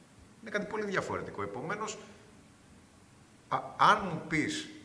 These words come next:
γιατί αυτό ήταν και ένα μεγάλο θέμα για τον Ολυμπιακό, που ο Ολυμπιακός τον, α, Quincy Acee τον πλήρωσε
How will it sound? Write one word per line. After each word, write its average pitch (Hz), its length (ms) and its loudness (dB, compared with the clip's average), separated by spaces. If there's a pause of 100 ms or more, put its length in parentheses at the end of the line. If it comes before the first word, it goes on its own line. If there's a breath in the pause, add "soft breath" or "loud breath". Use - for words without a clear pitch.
γιατί 110 220 -2
αυτό - 120 -6
ήταν 175 140 -2
και 175 60 2
ένα 190 120 0
μεγάλο 196 320 6
θέμα 220 220 0
για 220 120 2
τον 220 100 -2
Ολυμπιακό, 220 760 0 (840)
που 117 80 -6
ο 110 40 0
Ολυμπιακός 110 520 0 (260)
τον, 107 280 -4
α, 101 120 0 (680)
Quincy 131 260 -4 (220)
Acee 135 360 -4 (540)
τον 110 180 -4
πλήρωσε 160 540 4